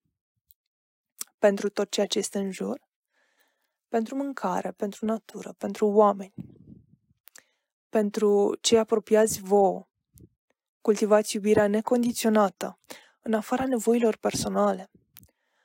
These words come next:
în afara nevoii voastre de validare. Să fie acea iubire care nu depinde de nimic și de nimeni pe care o manifestați față de tot ceea ce este în jurul vostru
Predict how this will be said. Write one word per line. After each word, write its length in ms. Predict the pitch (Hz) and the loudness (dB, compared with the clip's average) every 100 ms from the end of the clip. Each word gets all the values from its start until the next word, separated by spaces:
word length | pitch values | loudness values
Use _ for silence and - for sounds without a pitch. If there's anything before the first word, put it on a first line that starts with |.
| _ | _
în 100 | 220 | -4
afara 400 | 196 220 220 220 | 0 2 4 4
nevoii 460 | 214 190 180 202 208 | 2 -2 2 2 2
voastre 500 | 185 220 240 220 190 | 2 0 0 -4 -4
de 80 | |
validare. 760 | 190 180 180 175 180 180 - _ _ _ _ _ _ _ _ _ _ _ _ _ _ | -2 -4 -6 -2 -2 -2 -8 _ _ _ _ _ _ _ _ _ _ _ _ _ _
Să 160 | _ - | _ -8
fie 200 | - 247 | 2 2
acea 200 | 240 247 | 4 4
iubire 680 | 240 220 196 190 185 233 - _ _ _ _ _ _ | 4 0 -2 0 0 -4 -10 _ _ _ _ _ _
care 220 | - 233 220 | 0 2 4
nu 160 | 226 | 6
depinde 420 | 226 226 220 208 | 6 4 2 0
de 100 | 196 | 0
nimic 320 | 196 190 208 214 | -2 -2 -4 -4
și 200 | - 190 | -6 -4
de 80 | |
nimeni 460 | 185 202 208 180 208 | -4 -2 -2 -4 -10
pe 140 | - | -12
care 180 | 202 196 | -6 -4
o 40 | 196 | -4
manifestați 840 | 190 185 190 - 202 226 - - | -8 -10 -12 -8 -8 -8 -14 -20
față 260 | _ 185 - | _ -8 -6
de 100 | 190 | -6
tot 300 | - 226 254 | -2 -2 0
ceea 180 | - 214 | -2 -4
ce 120 | - | -4
este 180 | 208 190 | -8 -8
în 80 | 190 | -6
jurul 280 | 190 185 | -6 -6
vostru 460 | 175 202 247 - _ | -8 -8 -8 -14 _